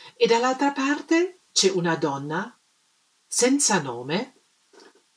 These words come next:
che unge Gesù. Ma mentre la storia di Giuda e di Pietro sono scolpiti nella nostra memoria, la storia di quella donna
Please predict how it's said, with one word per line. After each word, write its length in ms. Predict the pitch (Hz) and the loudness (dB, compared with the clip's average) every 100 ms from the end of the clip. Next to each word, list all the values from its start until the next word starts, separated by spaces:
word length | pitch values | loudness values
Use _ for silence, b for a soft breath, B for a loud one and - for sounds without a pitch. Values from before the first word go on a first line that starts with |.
| - | -4
che 200 | 277 285 | 0 0
unge 460 | - 170 147 170 | 2 0 2 0
Gesù. 420 | 156 170 143 127 - _ _ _ _ _ _ _ _ _ _ _ _ B B | 2 0 0 -4 -10 _ _ _ _ _ _ _ _ _ _ _ _ B B
Ma 100 | 240 | 2
mentre 280 | 240 269 269 | 2 2 2
la 100 | 226 | 0
storia 400 | 214 214 196 190 | 2 2 4 4
di 180 | 175 165 | 2 -2
Giuda 580 | 170 226 277 233 175 B B B B - | -2 0 2 2 0 B B B B -2
e 120 | 175 | -2
di 160 | 175 170 | 0 -4
Pietro 720 | - 196 233 226 196 170 156 | 2 2 2 2 2 2 2
sono 260 | - 175 | 0 2
scolpiti 760 | 175 - 190 170 - 220 185 170 | 2 2 2 2 0 -4 -2 -4
nella 240 | 147 139 | -6 -8
nostra 360 | 147 156 - 143 | -6 -4 -4 -6
memoria, 720 | 139 135 135 127 135 156 233 B B B B B _ | -8 -8 -8 -8 -6 -4 -6 B B B B B _
la 180 | - 196 | -2 0
storia 500 | 202 214 220 254 254 | 2 2 0 2 0
di 140 | 196 | -2
quella 360 | 175 175 160 160 | -4 -2 0 0
donna 640 | 160 170 190 202 208 - | -2 -2 -2 -2 -4 -8